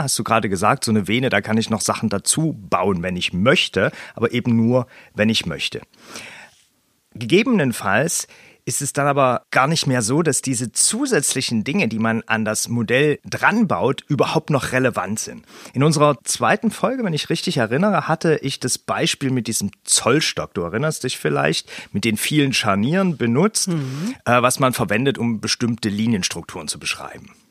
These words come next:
Speaker 2: Genau, im Kontext künstliche Intelligenz hatten wir das verwendet, um unterschiedliche Datensätze zu analysieren.
Speaker 1: Ja, und dieses schon recht irgendwie komplizierte Zollstockmodell, ne, mit diesen vielen Einzelteilen, die durch Scharniere verbunden sind, die man auch noch wieder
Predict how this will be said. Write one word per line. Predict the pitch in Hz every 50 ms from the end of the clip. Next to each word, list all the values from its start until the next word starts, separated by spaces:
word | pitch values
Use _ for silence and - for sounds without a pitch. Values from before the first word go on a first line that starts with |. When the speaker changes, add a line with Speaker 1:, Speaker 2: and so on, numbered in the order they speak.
| _
Speaker 2:
Genau, | - 269 269 226 175 165
im | 147 180 175
Kontext | - 214 214 226 - 214 175 - -
künstliche | - 202 202 196 - - 185 - 165
Intelligenz | - 170 - - 165 156 - 156 175 196 -
hatten | 185 151 - 156
wir | 151
das | 147 156 165 -
verwendet, | - 160 139 151 151 151 147 147 147 - - - - - - - _
um | - 170 170 160 151 151 139 - -
unterschiedliche | - 185 175 185 - - 180 - 175 156 170
Datensätze | - 139 147 - - 214 151 147 139 - - 147
zu | - - -
analysieren. | 139 151 151 147 139 147 135 139 139 139 139 147 151 - _ _ _ -
Speaker 1:
Ja, | 135 139 - 78 76
und | 76 - 95 95 - -
dieses | 139 143 120 127 123 104 - - -
schon | - - - 135 139 139 110
recht | 120 - 117 131 - - -
irgendwie | - 120 104 117 117 113
komplizierte | - - - 127 120 123 110 - - - 190 208 - 135
Zollstockmodell, | - - - 110 160 190 - - 156 135 - - 101 107 98 92 87 95 135 190 240 - - - - -
ne, | - 131
mit | 156 113 101 -
diesen | 98 98 - 101 92
vielen | - - 113 107 101 -
Einzelteilen, | - 151 185 185 170 - 139 117 - 135 127 131 131 131 131 123 123 120
die | 101 - 92
durch | - 92 87 -
Scharniere | - - 101 104 147 180 180 147 135
verbunden | - 120 104 - 117 127 123 107 113
sind, | 95 101 110 110 107
die | 101
man | 87 101 95
auch | 87 104 101
noch | 104 104 92
wieder | 104 - 104 95